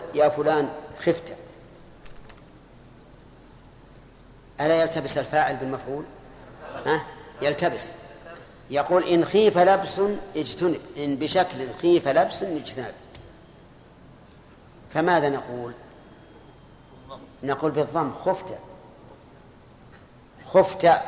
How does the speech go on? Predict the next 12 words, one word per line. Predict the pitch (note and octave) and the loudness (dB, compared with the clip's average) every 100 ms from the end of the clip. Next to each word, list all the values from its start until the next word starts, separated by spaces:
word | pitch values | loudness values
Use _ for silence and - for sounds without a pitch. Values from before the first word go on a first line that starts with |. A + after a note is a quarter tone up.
| B2+ | 0
وعلى | D3 D#3+ | 2 4
هذا | F3+ E3+ B2 - - - - - - | 6 6 4 -4 -10 -14 -18 -20 -6
فالفرق | D#3 D#3 - F#3+ F3+ - | -2 0 4 4 4 2
بين | D3 D3 C#3+ | 2 2 0
كون | - F3+ E3+ | 4 4 4
الخيف-، | C#3 E3+ E3+ - - D3+ | 2 2 2 0 -4 -4
الخوف | C#3+ E3+ E3 C#3 | 0 2 2 2
واقعا | D#3 E3+ D#3+ D3 | 2 4 2 2
منه | E3+ G3+ D3+ - C#3+ | 2 2 -2 -4 0
أو | D3+ | 4
واقعا | E3 D3+ C3+ B2 | 4 2 -2 -4
عل-، | B2+ | -6